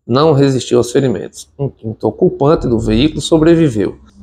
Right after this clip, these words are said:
Ele foi identificado como Luan Oliveira, irmão de Tarcísio. O irmão de Tarcísio também foi internado no Hospital Regional de Irecê. Ele teve o braço quebrado, sofreu um corte na barriga e deve passar por cirurgia.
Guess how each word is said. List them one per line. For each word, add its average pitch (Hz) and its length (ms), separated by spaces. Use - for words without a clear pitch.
Ele 107 160
foi 120 220
identificado 120 720
como 120 380
Luan 117 320
Oliveira, 127 560
irmão 143 340
de 139 120
Tarcísio. - 600
O 110 120
irmão 104 220
de - 80
Tarcísio 156 420
também 151 260
foi 143 200
internado 131 540
no 131 120
Hospital - 400
Regional 117 480
de 123 80
Irecê. 120 540
Ele 107 140
teve 117 240
o 113 40
braço 110 400
quebrado, 120 460
sofreu 123 420
um 117 40
corte 120 400
na 127 120
barriga 113 540
e 127 60
deve 120 220
passar - 680
por 147 140
cirurgia. 117 600